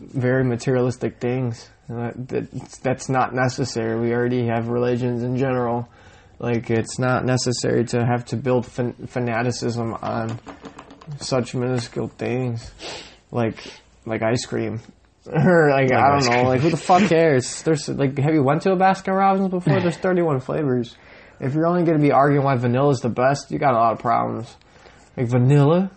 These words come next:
Speaker 1: Like, that's, like, it says in
Speaker 2: <laughs>
Speaker 1: itself, that's such a boring flavor. Like, it's a great
Speaker 2: Mm-hmm.
Speaker 1: flavor, but it's also boring when you got thirty other choices. It's fucking Baskin Robbins.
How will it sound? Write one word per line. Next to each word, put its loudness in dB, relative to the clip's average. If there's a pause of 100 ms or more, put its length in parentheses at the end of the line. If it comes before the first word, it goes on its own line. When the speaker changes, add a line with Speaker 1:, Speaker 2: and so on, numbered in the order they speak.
Speaker 1:
Like, -2
that's, -2
like, 2
it 2
says 2
in 2
Speaker 2:
<laughs> 2
Speaker 1:
itself, 0
that's 0
such 0
a 4
boring 2
flavor. 0
Like, 2
it's -2
a 2
great 4
Speaker 2:
Mm-hmm. -2
Speaker 1:
flavor, 2 (300)
but 2
it's 0
also 0
boring 2
when 4
you 4
got 0
thirty 4
other 2
choices. 0 (520)
It's -20
fucking -2
Baskin 2
Robbins. 2